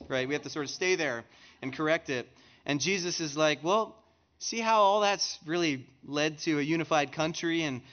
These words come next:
peace and civility among our neighbors? How's all that right-handed stuff working for you?" Or how about the way that we treat one another in church?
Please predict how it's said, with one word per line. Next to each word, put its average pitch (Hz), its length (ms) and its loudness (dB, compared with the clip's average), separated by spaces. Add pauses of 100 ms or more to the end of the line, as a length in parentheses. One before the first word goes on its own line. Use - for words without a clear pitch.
(120)
peace 214 320 0
and 165 180 -2
civility 175 600 2
among 170 240 2
our 160 160 2
neighbors? 165 580 -2 (320)
How's 226 220 0
all 247 80 2
that 220 180 4
right-handed 185 540 0
stuff - 580 -2 (300)
working 151 400 -4
for 110 180 -6
you?" 92 160 -8 (1400)
Or 131 100 0
how 170 180 2
about 165 340 0
the 147 80 -8
way 156 160 -2
that 147 100 -6
we 139 100 -4
treat 147 340 -6
one 139 160 -8
another 117 500 -8
in 110 220 -16
church? - 640 -10